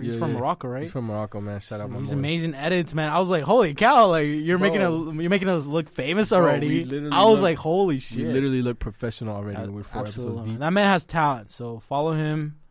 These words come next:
Speaker 2: Yeah, for
Speaker 1: Pay
Speaker 2: sure,
Speaker 1: him.
Speaker 2: man.
Speaker 1: Give
Speaker 2: Follow
Speaker 1: him
Speaker 2: his,
Speaker 1: s-
Speaker 2: follow his
Speaker 1: Yeah.
Speaker 2: Instagram at, uh, Kasi Creative, man. Go fuck with him. Tap in for any edits you guys might need.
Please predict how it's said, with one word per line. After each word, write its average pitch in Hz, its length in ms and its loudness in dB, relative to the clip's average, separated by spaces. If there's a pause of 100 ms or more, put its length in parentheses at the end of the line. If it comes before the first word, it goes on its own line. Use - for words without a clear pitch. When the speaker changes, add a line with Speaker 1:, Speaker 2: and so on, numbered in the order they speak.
(140)
Speaker 2:
Yeah, 107 180 -6
for - 120 -4
Speaker 1:
Pay 170 180 4
Speaker 2:
sure, 156 160 2
Speaker 1:
him. 147 120 0
Speaker 2:
man. 107 300 -6 (200)
Speaker 1:
Give 123 100 -4
Speaker 2:
Follow 127 100 -2
Speaker 1:
him 127 60 0
Speaker 2:
his, 117 140 -4
Speaker 1:
s- - 60 -18
Speaker 2:
follow 123 280 -6
his 120 140 -4 (180)
Speaker 1:
Yeah. 131 160 -6
Speaker 2:
Instagram 107 260 -6
at, 107 240 -8
uh, 104 300 -10
Kasi 110 300 -12
Creative, 104 380 -8
man. 104 280 -6 (320)
Go 110 120 -16
fuck 107 240 -16
with 113 80 -10
him. 110 180 -6
Tap - 320 -8
in 120 240 -4
for 117 400 -6
any 117 280 -8
edits 113 260 -8
you 107 60 -10
guys 107 160 -8
might 107 200 -8
need. 107 280 -8